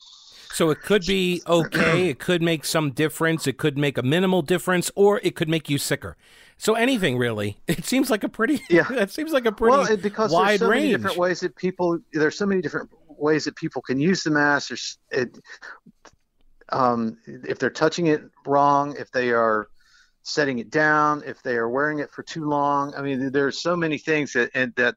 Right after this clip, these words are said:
Speaker 2: research has brought out. Um, Wang even, um, I said Wang, uh, I can't pronounce the guy's name either.
Speaker 1: Dong?
Speaker 2: Dong Nguyen
Speaker 1: Dong Nguyen?
Speaker 2: said
Speaker 1: Yeah.
Speaker 2: even that quarantine measures can be challenging and sometimes impractical.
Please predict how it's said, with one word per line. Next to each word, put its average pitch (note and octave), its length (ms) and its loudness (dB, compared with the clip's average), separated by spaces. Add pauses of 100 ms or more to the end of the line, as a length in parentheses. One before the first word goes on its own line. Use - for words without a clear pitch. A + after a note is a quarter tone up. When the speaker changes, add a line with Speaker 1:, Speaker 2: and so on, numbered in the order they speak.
Speaker 2:
research C3 420 -4
has G#2 120 -8
brought A#2 280 2
out. D#3 300 2 (720)
Um, B2 420 -6 (380)
Wang E3 560 -2
even, D#3 480 0
um, C3 340 -4
I A#2+ 120 -4
said A#2 200 -4
Wang, G#2 320 0
uh, A#2 240 -2 (1040)
I A#2 80 2
can't C3 220 -6
pronounce A2+ 320 -4
the A#2 40 -12
guy's G#2+ 300 -4
name G#2 180 -6
either. A2+ 320 -2 (560)
Speaker 1:
Dong? C#3 280 -2
Speaker 2:
Dong C3+ 200 0
Nguyen C3 460 0 (180)
Speaker 1:
Dong C#3+ 300 0
Nguyen? C#3+ 140 2
Speaker 2:
said C#3 360 0
Speaker 1:
Yeah. B2 180 0
Speaker 2:
even D#3 220 0
that B2+ 240 0
quarantine D#3 560 -2
measures G#2+ 400 -2
can B2 240 -4
be A#2+ 260 0
challenging B2 600 0
and A2 100 0
sometimes A#2 600 -4
impractical. C#3 760 -2